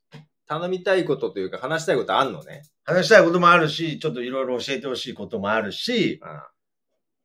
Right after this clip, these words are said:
Speaker 1: それは。
Speaker 2: けどね、交渉として成立してないんですよね。要するに向こうにメリットがないから。
Speaker 1: そうよ。だから、
Speaker 2: はい。
Speaker 1: こう、何時間か前にさ、「なんで来ないんだろう」って言ってたけど、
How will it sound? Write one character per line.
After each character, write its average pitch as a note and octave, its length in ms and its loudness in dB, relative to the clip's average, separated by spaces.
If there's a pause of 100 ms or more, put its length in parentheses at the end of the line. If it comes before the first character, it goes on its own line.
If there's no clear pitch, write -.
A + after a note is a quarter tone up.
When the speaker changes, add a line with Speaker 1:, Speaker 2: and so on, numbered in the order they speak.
(1500)
Speaker 1:
そ - 220 -4
れ G3+ 100 2
は。 G3 640 4
Speaker 2:
け C4 120 4
ど G#3+ 100 8
ね、 C#3 420 2 (420)
交 E4+ 320 4
渉 E4+ 280 2
と D#4 120 2
し - 80 -4
て C4 80 -4
成 C4 260 4
立 C#4+ 120 -10
し - 240 -8
て A3+ 140 6
な A3+ 160 4
い C3+ 40 -2
ん - 40 -8
で - 60 -16
す - 80 -20
よ - 60 -20
ね。 A2 180 -12
要 A3+ 220 4
す C#4 80 -4
る - 20 4
に F#3 60 2
向 A3 160 2
こ F4+ 180 6
う B3+ 40 10
に F3+ 80 4
メ D#3+ 180 4
リ - 180 -4
ッ - 20 -20
ト G2 100 -10
が E2+ 120 -12
な F#2 180 -6
い D#2+ 100 -14
か - 100 -20
ら。 C#3 60 -14
Speaker 1:
そ G#3 120 4
う E3 60 6
よ。 B2+ 40 2
だ E3 120 4
か C#3+ 100 0
ら、 F#2+ 380 -2
Speaker 2:
は F2+ 260 -6
い。 D2+ 120 -20 (160)
Speaker 1:
こ D3 100 -8
う、 C3 120 -12 (680)
何 D3 240 -2
時 D3 80 -6
間 D3 180 -2
か - 120 -8
前 A2+ 200 -2
に F2+ 100 -12
さ、 D#2+ 360 -10 (180)
「な G3+ 200 4
ん E4+ 80 -2
で F3+ 100 0
来 E3 140 0
な D3+ 120 4
い B2+ 60 -2
ん A#2 60 -8
だ G2 100 0
ろ E2+ 100 -4
う」 - 40 -12
っ - 40 -20
て - 100 -20
言 F2 100 -16
っ - 20 -20
て - 80 -14
た G2+ 80 0
け F2+ 80 -4
ど、 D#2 280 -10